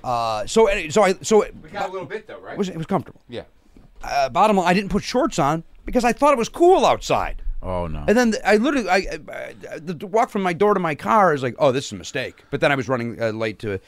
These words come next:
Speaker 1: my other meeting, and, uh, so I had to, uh, uh, I
Speaker 2: You
Speaker 1: just
Speaker 2: have
Speaker 1: kept
Speaker 2: ano-,
Speaker 1: moving.
Speaker 2: you have another meeting?
Speaker 1: Well, I had stuff pri-, prior to this. Yeah,
Speaker 2: You
Speaker 1: this
Speaker 2: did?
Speaker 1: was, this was, I had, uh, other stuff before today.
Speaker 2: How
Speaker 1: Yeah.
Speaker 2: far were you away? You live in the Valley?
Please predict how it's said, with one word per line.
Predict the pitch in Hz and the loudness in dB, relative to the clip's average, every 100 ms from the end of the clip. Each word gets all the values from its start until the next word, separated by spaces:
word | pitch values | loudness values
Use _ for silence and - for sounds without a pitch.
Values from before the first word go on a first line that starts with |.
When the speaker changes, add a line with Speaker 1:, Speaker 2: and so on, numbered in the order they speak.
| _ - | _ -8
Speaker 1:
my | 110 | -6
other | 101 | -4
meeting, | 107 131 92 98 | -2 -2 -2 -8
and, | 98 95 | -10 -12
uh, | 98 | -8
so | 110 | -6
I | 98 | -4
had | 98 95 | -6 -8
to, | - 95 95 | -10 -12 -10
uh, | 95 85 _ _ _ _ _ _ - | -12 -16 _ _ _ _ _ _ -18
uh, | |
I | 95 101 101 - - - - | -16 -14 -14 -14 -16 -18 -10
Speaker 2:
You | |
Speaker 1:
just | 113 117 | -6 -4
Speaker 2:
have | |
Speaker 1:
kept | 107 | -2
Speaker 2:
ano-, | 107 | -2
Speaker 1:
moving. | 104 90 104 _ | -4 -8 -14 _
Speaker 2:
you | 107 | -8
have | 117 | -6
another | 110 110 | -4 -6
meeting? | 98 127 135 | -6 -8 -2
Speaker 1:
Well, | 254 | 0
I | |
had | 240 | 2
stuff | 226 - | 0 -2
pri-, | 147 | -2
prior | 143 151 127 | 2 4 4
to | 107 | 2
this. | 90 - | -6 -6
Yeah, | 107 | -4
Speaker 2:
You | 113 | -4
Speaker 1:
this | 113 | -4
Speaker 2:
did? | 196 | -6
Speaker 1:
was, | 95 | -6
this | 113 - | -8 -8
was, | - | -4
I | 107 | -4
had, | 101 90 | -4 -6
uh, | 98 92 92 - | -8 -8 -10 -10
other | 95 | -10
stuff | 87 87 | -8 -10
before | 87 - - | -10 -14 -14
today. | - | -8
Speaker 2:
How | 160 | -4
Speaker 1:
Yeah. | 180 | -2
Speaker 2:
far | 208 202 | -2 -2
were | 185 | -2
you | 180 | -6
away? | 170 175 | -6 -6
You | 139 135 147 | -8 -8 -8
live | 143 | -8
in | |
the | 135 | -6
Valley? | 139 165 175 | -6 -6 -10